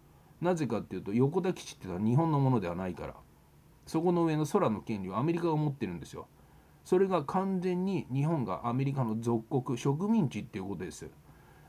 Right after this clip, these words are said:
で、その横田基地にトランプもバイデンも入ってきますよ。少なくともある程度理解を、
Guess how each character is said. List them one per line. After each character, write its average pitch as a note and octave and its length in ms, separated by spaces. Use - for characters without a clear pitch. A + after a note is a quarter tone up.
で、 E3+ 160
そ D#3 120
の D3 140
横 D#3+ 280
田 F#3+ 140
基 - 100
地 C3 160
に G2 260
ト D3 100
ラ D#3 100
ン D3+ 60
プ C3 100
も G2 160
バ A#2 160
イ A2+ 80
デ F#2+ 80
ン F2+ 80
も E2+ 60
入 A2 140
っ - 20
て - 100
き F2+ 100
ま E2+ 100
す - 100
よ。 D2+ 140
少 - 220
な F#3+ 120
く F3 60
と C#3+ 80
も G#2+ 240
あ E3+ 80
る D3 100
程 G2+ 180
度 F#2 220
理 D3+ 140
解 A#2 180
を、 F#2 140